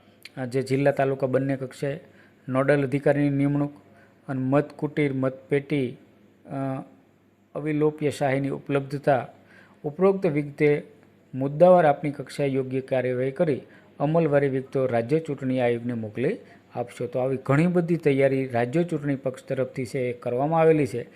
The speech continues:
એટલે હવે નજીકના સ-, ભવિષ્યમાં કહી શકીએ કે સરપંચોની જે ચૂંટણી છે એ ચોક્કસ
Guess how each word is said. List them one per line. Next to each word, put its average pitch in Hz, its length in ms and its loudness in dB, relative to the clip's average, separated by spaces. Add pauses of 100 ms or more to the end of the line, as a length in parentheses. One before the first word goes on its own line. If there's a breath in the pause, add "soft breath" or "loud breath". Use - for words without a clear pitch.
(360 loud breath)
એટલે 143 420 0
હવે 135 180 2
નજીકના 143 560 2
સ-, - 260 -8 (840)
ભવિષ્યમાં 156 640 -2 (1080 soft breath)
કહી 175 140 -2
શકીએ 160 440 -2
કે 131 180 -2
સરપંચોની 160 720 -2
જે 131 200 0
ચૂંટણી 135 460 -4
છે 123 320 -2
એ 214 80 -4 (400 loud breath)
ચોક્કસ 127 480 -2